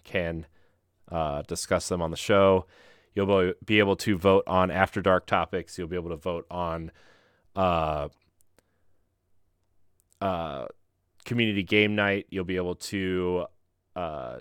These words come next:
ask questions for interviews, uh,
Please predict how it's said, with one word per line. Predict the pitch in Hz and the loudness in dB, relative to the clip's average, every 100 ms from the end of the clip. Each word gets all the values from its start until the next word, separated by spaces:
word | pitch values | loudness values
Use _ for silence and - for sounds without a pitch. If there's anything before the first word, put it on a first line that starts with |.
| - | -4
ask | 98 92 - - - | -2 -2 -6 -16 -10
questions | - 101 - 101 92 - | -4 -4 -4 -6 -6 -4
for | 95 87 | -4 -2
interviews, | 101 101 95 95 95 87 - - _ _ _ _ | 0 -2 0 0 0 -2 -8 -14 _ _ _ _
uh, | 87 85 82 | -6 -4 -4